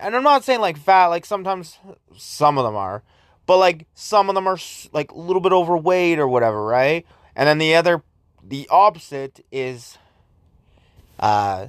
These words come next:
s-, like a stick, right? And I've seen that so many times, man. It's like,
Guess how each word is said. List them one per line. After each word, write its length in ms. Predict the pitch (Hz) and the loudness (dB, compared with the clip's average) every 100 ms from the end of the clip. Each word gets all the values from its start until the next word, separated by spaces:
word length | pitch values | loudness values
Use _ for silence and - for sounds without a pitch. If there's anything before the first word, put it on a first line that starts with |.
| - | -18
s-, 160 | - 139 | -8 -4
like 160 | 131 | -2
a 60 | 123 | -2
stick, 500 | - - 220 - - | -6 -2 -2 -2 -2
right? 360 | 127 139 165 - _ - _ _ _ - | 0 0 -2 -8 _ -20 _ _ _ -4
And 140 | 185 | 0
I've 160 | 262 254 | 0 0
seen 140 | 240 | -14
that 120 | 175 | -16
so 260 | - - - | -16 -16 -16
many 260 | 220 214 | -16 -20
times, 600 | 180 208 214 220 208 170 156 | -12 -8 -4 -2 -2 -6 -6
man. 360 | 180 185 190 | -4 -4 -4
It's 200 | 185 175 | -6 -4
like, 280 | 202 185 - | -4 -4 -8